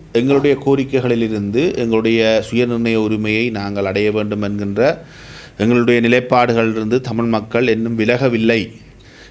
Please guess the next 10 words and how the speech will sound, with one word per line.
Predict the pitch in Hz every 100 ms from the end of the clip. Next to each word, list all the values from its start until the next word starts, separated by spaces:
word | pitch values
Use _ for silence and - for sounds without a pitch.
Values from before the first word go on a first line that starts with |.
| -
என்பதை | 113 110 104 139 -
உலகத்துக்கு | 117 117 120 120 110 113
காட்ட | 110 110 107 107
வேண்டிய | 107 107 104 101 104 160 - -
ஒரு | 110 110 101
வாக்கெடுப்பாக | 110 127 - 117 107 104 101 123
இதை | 139 110
நாங்கள் | 104 101 95 120
பயன்படுத்தி | 131 104 104 98 95
கொள்ளலாம். | 90 90 85 101 151